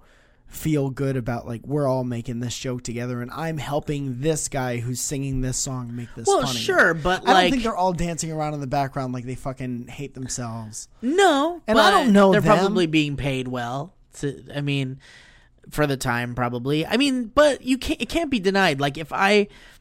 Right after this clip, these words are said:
Speaker 2: if I saw, like, if my agent was like, "Hey, there's a casting call for fat guys."
Speaker 1: Yeah.
Speaker 2: The second he says that to me, I'm gonna be like, "Oh, yeah, yeah."
Speaker 1: I, and I totally
Speaker 2: <laughs> You know
Speaker 1: fucking
Speaker 2: what I mean?
Speaker 1: understand that,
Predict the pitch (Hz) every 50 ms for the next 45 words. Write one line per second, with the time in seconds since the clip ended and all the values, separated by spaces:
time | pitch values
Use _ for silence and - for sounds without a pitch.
0 | _ _ _ _ _ _ _ - _ _ _ _ _ _ _ _ _ - - _
1 | - 156 147 - 185 175 175 175 160 - - 180 160 156 156 156 147 147 143 139
2 | 151 151 165 185 190 190 - - - 170 170 165 165 147 143 139 123 120 120 -
3 | - 127 127 117 123 123 123 123 120 113 - - - - - - _ _ _ _
4 | _ _ _ _ _ - - 180 202 185 156 151 143 143 147 - - 180 185 185
5 | - 170 151 135 151 160 139 139 135 - 151 147 - - 170 165 170 170 - 131
6 | 127 110 95 98 92 - - - - - - 139 143 135 123 110 117 - - 147
7 | 160 202 - - - - - 294 277 - - 170 208 214 220 196 196 165 - -
8 | 160 156 151 156 175 170 180 - - 196 196 202 208 202 151 151 170 160 151 156
9 | 147 143 - 131 - _ - 139 131 123 110 110 107 104 101 101 101 - 76 76
10 | 78 85 78 - - - - 123 131 123 117 117 113 110 107 - - - 214 233
11 | 247 254 254 254 214 208 202 196 - - - - 220 220 220 233 226 226 196 -
12 | 160 160 160 170 170 170 165 165 175 175 165 170 185 196 185 175 185 190 202 208
13 | 214 214